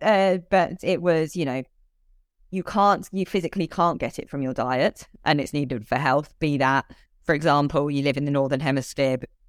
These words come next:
between October and March, vitamin D, you don't see the sun, um, or not at the right height anyway. And, you know, the preference, you do not like oily fish.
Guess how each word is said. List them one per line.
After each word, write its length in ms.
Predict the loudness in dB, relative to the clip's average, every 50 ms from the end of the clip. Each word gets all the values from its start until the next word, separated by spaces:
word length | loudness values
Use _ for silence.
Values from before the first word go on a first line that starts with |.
| _ -8
between 440 | -8 -8 _ -6 -2 0 0 0
October 420 | 0 -2 -2 0 0 0 2 0 0
and 100 | 0 0
March, 520 | 0 0 0 -2 -2 -6 -10 -16 -16 -16 _ _ -14 -8
vitamin 420 | -4 -4 -4 -2 -2 -2 -2 0 0
D, 380 | 0 -2 0 0 -2 -2 -4 -8 _ _ _ -16 -8
you 140 | -4 -2 0
don't 200 | 2 0 0 -2
see 80 | -4 -12 -20
the 60 | -12
sun, 280 | -6 -4 -2 -2 -4 -6 -10 -14 -20 -20 _ _ _ 0
um, 540 | 4 4 6 6 6 6 6 4 2 0 0 0
or 160 | 2 2 2
not 180 | 2 0 0
at 60 | -2 -2
the 80 | 0
right 180 | 0 2 0 0
height 280 | 0 -2 -2 0 0 0
anyway. 380 | -2 -2 0 0 -2 -2 -4 -6 _ 0
And, 440 | 2 2 4 2 2 0 -4 -4 -8 -12 -8
you 160 | -2 0 2
know, 200 | 2 2 2 0 -2 _ _ _ _ _ _ _ _ _
the 100 | -2 -2
preference, 720 | -2 -2 -4 -2 -2 -2 0 0 0 0 0 -4 -10 -18 -20 _ _ _ _ _ _ _ _ _ _ _ _ _ _ _ _ _ _ -8
you 160 | -6 -6 -4
do 160 | -2 -2 0 0
not 140 | 2 2 4
like 220 | 2 2 2 0
oily 240 | 0 0 0 0 -2
fish. 500 | 0 0 0 0 0 -2 -6 -10 -12 -14